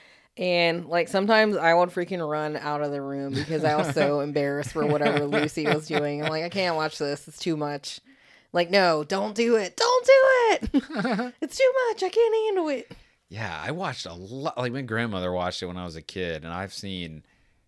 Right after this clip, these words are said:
Speaker 2: a lot of L-, I Love Lucy.
Speaker 1: Man, I was listening to something or saw something that said that. Were you watching it with me, that I Love Lucy?
Speaker 2: No.
Speaker 1: Yeah, it was that toy show.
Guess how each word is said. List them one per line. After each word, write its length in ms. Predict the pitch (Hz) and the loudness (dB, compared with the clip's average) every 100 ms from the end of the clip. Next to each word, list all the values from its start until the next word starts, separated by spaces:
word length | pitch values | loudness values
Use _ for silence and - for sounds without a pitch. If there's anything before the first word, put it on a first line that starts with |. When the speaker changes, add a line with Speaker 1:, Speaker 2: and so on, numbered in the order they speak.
| _ _ | _ _
Speaker 2:
a 160 | 90 92 | -8 -8
lot 720 | 95 107 113 127 131 120 110 - | -6 -8 -6 -2 0 0 -4 -8
of 160 | 107 92 | -8 -8
L-, 180 | 90 - | -10 -6
I 100 | 98 | -4
Love 280 | 92 90 87 | -2 -4 -6
Lucy. 540 | 87 82 82 82 76 _ - _ _ - | -10 -10 -10 -12 -14 _ -20 _ _ -8
Speaker 1:
Man, 340 | 247 196 160 | -6 -4 -4
I 140 | 170 | -6
was 300 | 202 196 - _ _ | -8 -12 -18 _ _
listening 440 | 214 220 233 214 202 | -6 -4 -6 -4 -6
to 40 | |
something 600 | - 175 175 180 175 175 | -8 -10 -6 -6 -6 -6
or 240 | 156 151 151 | -8 -10 -10
saw 240 | 175 170 | -6 -4
something 420 | 170 160 156 156 | -4 -8 -6 -6
that 140 | 147 - | -8 -6
said 260 | 156 156 | -4 -2
that. 300 | 156 143 - - _ _ | -4 -6 -8 -16 _ _
Were 100 | 196 | 0
you 140 | 254 262 | 2 4
watching 380 | 262 254 254 247 | 2 0 -4 -2
it 100 | 233 | 0
with 140 | 233 | 0
me, 180 | 233 226 | 2 2
that 160 | 202 160 | 2 2
I 140 | 170 | 0
Love 240 | 170 175 | 2 0
Lucy? 580 | 175 165 - 175 170 160 _ _ | 0 -4 -2 -2 -2 -4 _ _
Speaker 2:
No. 260 | 85 60 - _ _ _ _ _ _ _ _ - | -18 -18 -20 _ _ _ _ _ _ _ _ 2
Speaker 1:
Yeah, 320 | 262 247 165 | 4 6 4
it 60 | 170 | 2
was 160 | 196 | 0
that 200 | 208 190 - | 2 2 2
toy 240 | 247 233 | 4 4
show. 460 | 226 147 143 139 | 4 -2 -2 -4